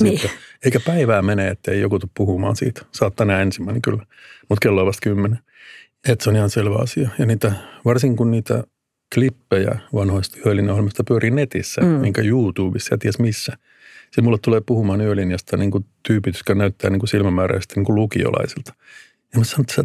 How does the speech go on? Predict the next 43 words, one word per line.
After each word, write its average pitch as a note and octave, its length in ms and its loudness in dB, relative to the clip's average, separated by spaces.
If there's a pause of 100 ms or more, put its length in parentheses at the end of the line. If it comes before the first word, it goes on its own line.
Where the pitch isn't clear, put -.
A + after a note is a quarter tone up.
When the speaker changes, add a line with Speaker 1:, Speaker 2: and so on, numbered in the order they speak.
(140)
Speaker 2:
et, A2 60 -4
sä - 140 -2
et C3 100 0
ole A2+ 160 0
voinut - 200 0
kuulla D3 320 4
ensimmäistä, B2 420 2
sä C3+ 60 4
et - 60 -2
ollut C#3 120 0
syntynytkään, A#2 520 0
kun G#2 80 -4
se B2+ 60 4
loppui. - 520 0
Sanoin, - 300 -20 (100)
että B2+ 140 2
juu, C#3+ 200 4
en, C#3+ 120 2
mut A2 220 -2
niitä B2+ 200 0
voi A#2+ 140 0
kuunnella G#2+ 340 0 (120)
tuolla G#2 220 0
niinku G#2 220 -2
netissä. G#2 540 -4
Et A#2 100 -4
se - 120 -2
on, A2 140 2 (520)
et C#3 80 2
se - 80 2
on A#2 80 2
siellä B2+ 220 0
niinku B2+ 200 0
maailman B2+ 320 0
tappiin - 420 -4
tietysti, - 420 -6
et G#3 60 4
Speaker 1:
Mm. F#3+ 40 4
Speaker 2:
sen, A2+ 200 2 (320)
et A2 80 0
näin G#2 220 0
se - 120 -6
on. A2+ 120 -2